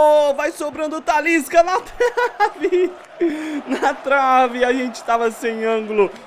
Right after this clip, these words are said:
literalmente em cima da linha. Aí o New York tapa ali pra dentro da área, vamos tirar, fecha ali, time, fecha, fecha, tira, tira, tira.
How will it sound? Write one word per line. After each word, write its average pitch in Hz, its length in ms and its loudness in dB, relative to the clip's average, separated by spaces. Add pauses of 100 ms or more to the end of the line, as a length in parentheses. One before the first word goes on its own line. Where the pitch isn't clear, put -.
(100)
literalmente 214 840 -2
em 214 60 -8
cima 208 320 -6
da 202 180 0
linha. 185 600 -4 (340)
Aí 131 140 -4
o 147 80 -4
New 165 200 -4
York 175 680 0
tapa 185 340 -4
ali 185 180 -4
pra 196 240 -4
dentro 196 360 -6
da 196 100 -2
área, 196 240 0
vamos 202 340 -8
tirar, 208 320 -2
fecha 214 420 -6
ali, 208 260 -8
time, 233 420 -8
fecha, 226 380 -4
fecha, 233 360 -6
tira, 247 380 -4
tira, 262 300 0
tira. 262 260 -4